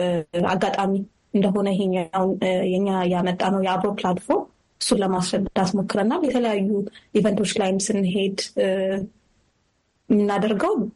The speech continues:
ከሰዎች በደንብ ፊድባክ ለመሰብሰብ እንሞክራለን። ትንሽ አንዳንዶቹ ይከብዳቸዋል። ግን አሁን ያው እንደገለጽከው የኑሮ ውድነት በጣም ጣራ እየነካ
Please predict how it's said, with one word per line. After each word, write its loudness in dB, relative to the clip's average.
ከሰዎች 0
በደንብ 0
ፊድባክ 0
ለመሰብሰብ 0
እንሞክራለን። 0
ትንሽ 0
አንዳንዶቹ 0
ይከብዳቸዋል። 0
ግን 2
አሁን 2
ያው 0
እንደገለጽከው 0
የኑሮ 0
ውድነት 0
በጣም 0
ጣራ 0
እየነካ -2